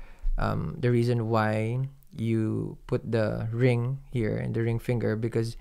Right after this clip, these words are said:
you can separate everything, right? But here, the ring finger, you're,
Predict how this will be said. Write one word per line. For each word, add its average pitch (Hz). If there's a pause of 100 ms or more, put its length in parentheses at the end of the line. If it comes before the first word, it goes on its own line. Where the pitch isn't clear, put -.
(280)
you 131
can 123
separate 131
everything, 113 (260)
right? 113 (500)
But 117 (180)
here, 110 (120)
the 107 (240)
ring 120
finger, 107 (300)
you're, 117